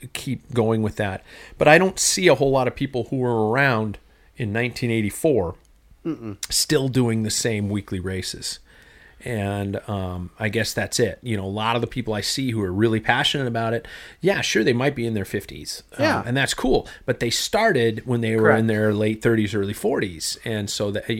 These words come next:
Speaker 1: I mean, I think there's that window, um, where you start to get to the point where you're like, going, "Okay, I need something different. I need to mix it up." And that's what this list is. That's what I'm trying to do. I'm trying.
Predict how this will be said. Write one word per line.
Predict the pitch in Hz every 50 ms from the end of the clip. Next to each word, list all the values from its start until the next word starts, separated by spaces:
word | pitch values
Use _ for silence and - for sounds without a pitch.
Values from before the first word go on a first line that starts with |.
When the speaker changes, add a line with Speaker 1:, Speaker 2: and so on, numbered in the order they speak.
| 113
Speaker 1:
I | 110 110
mean, | 110 113 110
I | 110
think | 117 - 147 135
there's | - 127 120 -
that | 113 95 101
window, | 104 95 107 107 113 117 110 101 95 92 87 - - - - - - - - - _
um, | - 110 104 95 95 92 90 90 87 104
where | 110 107 98
you | 98 101
start | - - - 127 113 104 -
to | - 107
get | 95 104 95
to | - 98
the | 98 98
point | - - 95 90
where | 90 92
you're | 92 92 90
like, | 87 90 -
going, | 90 85 95
"Okay, | 95 - - 85
I | 87 92
need | 92 95 92
something | - - 98 - - 90
different. | 87 92 87 - - - - -
I | 110
need | 101 95 92 90
to | 90
mix | 85 87 - - -
it | -
up." | 78 76 - -
And | 120 127
that's | 151 165 156 - -
what | 151 139 -
this | - 117 101 -
list | 104 104 104 95 - - 95
is. | 98 92 80 - - -
That's | - - 104 101 -
what | - 104
I'm | 95 90
trying | - - - 110 110 107 95
to | 92 85
do. | 92 90 85
I'm | 80
trying. | 82 - - 98